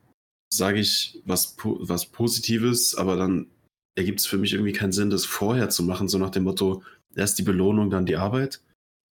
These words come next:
So, „Räum dein Zimmer auf, hier hast du ein Glas Nutella, danach räumst du aber dein Zimmer auf.“ Nee,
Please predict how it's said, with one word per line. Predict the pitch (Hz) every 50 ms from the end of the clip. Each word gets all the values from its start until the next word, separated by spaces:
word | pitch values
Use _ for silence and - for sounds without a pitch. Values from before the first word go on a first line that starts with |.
| _ _ _ _ -
So, | - - 87
„Räum | 82 92 95 101
dein | 101 90 -
Zimmer | - 104 110 120 120 -
auf, | 101 113 123 127 123 -
hier | - - 110 98
hast | 101 - - -
du |
ein | 95
Glas | 92 90 98 - -
Nutella, | 90 85 - 101 104 120 127 123
danach | 120 98 92 90 87 92 98 117 120 -
räumst | 104 101 117 -
du | 98
aber | 98 104
dein | 98 90 87
Zimmer | - 110 113 127 123 123
auf.“ | 127 123 -
Nee, | 92 90 95 110 92 - -